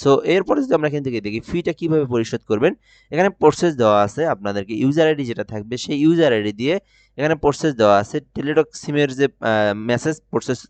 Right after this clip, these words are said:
সেইখানে যাবেন, যাওয়ার পরে ডিটিইআর স্পেস ইউজার আইডিটা দিবেন, then আপনারা টেলিটকের যে কোড নাম্বার ওয়ান সিক্স ট্রিপল টু নাম্বারে আপনারা সেন্ড করবেন। পরবর্তীতে ইয়েস পিন দিয়ে আপনারা চূড়ান্তভাবে পেমেন্ট করবেন। তো পেমেন্টটা যখন করে দিবেন, যখন কেটে নিবে টাকাটা, তখনই কিন্তু আপনার চূড়ান্তভাবে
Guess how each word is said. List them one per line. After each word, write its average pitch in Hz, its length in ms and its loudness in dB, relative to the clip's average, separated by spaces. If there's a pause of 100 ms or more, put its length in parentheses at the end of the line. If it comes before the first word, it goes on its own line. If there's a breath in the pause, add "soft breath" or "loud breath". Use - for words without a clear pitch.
(120)
সেইখানে 131 420 -6
যাবেন, 117 280 0 (380 soft breath)
যাওয়ার 147 240 6
পরে 165 240 2
ডিটিইআর 165 680 0 (120)
স্পেস 135 440 0
ইউজার 120 360 -2
আইডিটা 110 300 -2
দিবেন, 110 320 -2 (160)
then 110 160 0 (160)
আপনারা 113 360 -4
টেলিটকের 135 480 -2
যে 110 260 0 (520)
কোড 143 280 6
নাম্বার 117 340 4
ওয়ান 147 320 4
সিক্স 165 400 -10 (100)
ট্রিপল 135 340 -2
টু 143 80 -2
নাম্বারে 120 320 0
আপনারা 104 260 -2
সেন্ড 135 240 -8
করবেন। 147 240 0
পরবর্তীতে 170 460 0 (220)
ইয়েস 147 340 0
পিন 139 180 -4
দিয়ে 104 140 0
আপনারা 117 340 4 (300 soft breath)
চূড়ান্তভাবে 175 560 6
পেমেন্ট 131 300 0
করবেন। 104 240 2
তো 120 100 -2
পেমেন্টটা 180 380 2
যখন 185 220 2
করে 156 240 0
দিবেন, 113 240 0
যখন 139 180 0
কেটে 165 260 -6
নিবে 165 180 2
টাকাটা, 113 300 -2
তখনই 151 320 0
কিন্তু 147 160 -2
আপনার 120 180 -4
চূড়ান্তভাবে 143 600 2